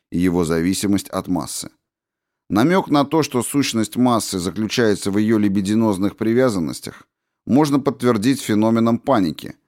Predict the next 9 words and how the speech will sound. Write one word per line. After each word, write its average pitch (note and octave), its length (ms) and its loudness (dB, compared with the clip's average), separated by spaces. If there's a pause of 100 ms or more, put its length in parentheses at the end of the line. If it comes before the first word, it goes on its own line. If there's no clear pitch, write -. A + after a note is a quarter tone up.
который G2 380 0
лучше G2 300 -2
всего G#2 320 0
был A2+ 260 2
изучен G2 500 -2
именно G2+ 480 0
для G2+ 140 2
военных E2 540 0
масс. - 400 -8